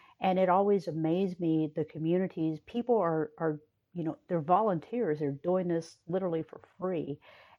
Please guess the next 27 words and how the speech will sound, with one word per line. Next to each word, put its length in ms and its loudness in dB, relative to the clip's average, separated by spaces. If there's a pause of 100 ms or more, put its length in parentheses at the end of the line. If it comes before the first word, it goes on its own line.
(100)
and 420 0 (180)
people 280 -2
are 160 6
always 320 2
like, 300 0 (1500)
"Why 360 -2
are 100 4
people 280 2
doing 240 2
this 120 -2
for 140 -10
free? 640 -6
How, 480 0 (180)
you 160 0
know, 80 -2
how 180 6
can 140 4
this 160 0
even 200 0
exist? 600 -2
This 160 -8
is 220 -4
all 140 4
just 240 -6
community, 800 -4 (420)
uh, 360 0 (220)
goodwill 640 -2